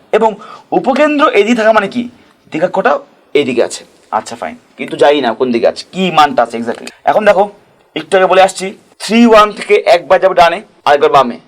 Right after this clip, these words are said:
আগের চিত্রে ডানে গেলে কি পাইছিলাম? উপকেন্দ্র, বামে গেলে কি পাইছিলাম? দিকাক্ষ।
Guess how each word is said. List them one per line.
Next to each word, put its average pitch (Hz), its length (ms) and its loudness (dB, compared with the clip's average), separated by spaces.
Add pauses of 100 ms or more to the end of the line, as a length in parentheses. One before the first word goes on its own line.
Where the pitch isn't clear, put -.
(160)
আগের 240 300 2
চিত্রে 202 280 0 (480)
ডানে 185 360 6
গেলে 202 180 2
কি 226 120 -4
পাইছিলাম? 220 320 0 (460)
উপকেন্দ্র, 113 440 -2 (500)
বামে 160 220 4
গেলে 190 160 0
কি 180 100 -4
পাইছিলাম? 202 300 2 (380)
দিকাক্ষ। 131 300 -4